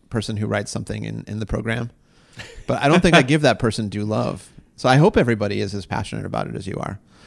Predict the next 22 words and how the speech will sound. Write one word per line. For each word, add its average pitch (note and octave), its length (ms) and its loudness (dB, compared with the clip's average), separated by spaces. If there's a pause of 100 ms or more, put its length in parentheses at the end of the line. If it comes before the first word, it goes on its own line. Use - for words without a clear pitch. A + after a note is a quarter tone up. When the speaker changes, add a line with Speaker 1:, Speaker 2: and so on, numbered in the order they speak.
(160)
Speaker 1:
That's A#2+ 160 0
exciting C3 440 0
that A2+ 100 -10
there's G#2+ 180 -4
some G2+ 140 -8
life - 200 -6
or - 40 -8
death - 260 -8
about - 340 -12 (840)
the - 160 2
Speaker 2:
It - 40 6
Speaker 1:
stories - 160 2
in F4+ 60 6
Speaker 2:
feels G#4 160 4
Speaker 1:
those - 80 0
Speaker 2:
like D3 180 4
life B2+ 240 2
or B2+ 140 2
Speaker 1:
programs. - 40 -8
Speaker 2:
death A#2 260 0
to B2+ 80 2
me G#2+ 500 0